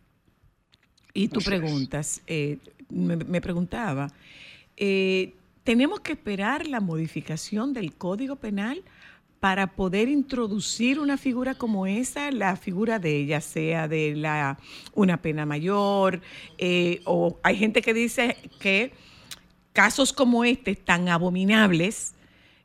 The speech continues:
Speaker 1: eh, ni siquiera con la pena de muerte se compensan?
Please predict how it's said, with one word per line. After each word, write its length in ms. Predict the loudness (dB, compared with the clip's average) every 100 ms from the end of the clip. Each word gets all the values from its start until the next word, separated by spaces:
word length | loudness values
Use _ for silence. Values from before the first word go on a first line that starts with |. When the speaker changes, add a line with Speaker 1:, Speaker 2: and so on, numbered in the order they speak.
| _
Speaker 1:
eh, 840 | 0 2 4 2 0 0 -4 -6 -14 -18 -6
ni 180 | 2 2
siquiera 540 | 2 0 4 4 4
con 120 | 2 0
la 100 | 2
pena 280 | 2 2
de 80 | 0
muerte 480 | 0 -2 -4 -8 -10 -12
se 200 | -8 -4
compensan? 600 | -2 -4 -4 -6 -8